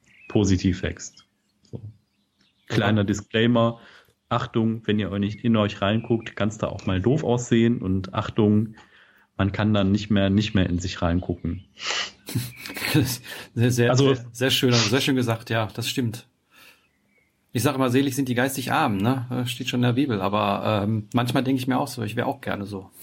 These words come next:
Speaker 2: <laughs> Aber das geht halt nicht mehr. Wenn man einmal damit angefangen hat, dann ist halt, äh, schwierig. Naja, ähm, ich weiß, ich hab noch einen, einen Punkt, äh, da kamen wir so beim, beim Stammtisch drauf, äh, auch.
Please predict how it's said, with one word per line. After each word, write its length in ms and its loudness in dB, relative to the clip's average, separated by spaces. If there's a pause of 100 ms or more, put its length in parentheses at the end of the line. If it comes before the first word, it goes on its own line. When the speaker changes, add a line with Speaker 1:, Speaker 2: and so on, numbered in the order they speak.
(160)
Speaker 2:
<laughs> 240 -4
Aber 320 -2 (320)
das 80 -8
geht 400 2
halt 160 2
nicht 160 0
mehr. 100 2
Wenn 80 2
man 120 0
einmal 160 0
damit 180 0
angefangen 400 -2
hat, 180 -4
dann 220 0
ist 180 -6
halt, 160 -6
äh, 160 -6
schwierig. 440 -6 (920)
Naja, 320 0 (120)
ähm, 520 2 (420)
ich 40 -20
weiß, 140 0
ich 100 0
hab 80 0
noch 220 -2
einen, 340 2
einen 240 0
Punkt, 320 -2
äh, 240 0
da 120 0
kamen 260 -2
wir 80 -2
so 100 -4
beim, 360 0
beim 200 -2
Stammtisch 460 -2
drauf, 520 -4
äh, 20 -8
auch. 500 0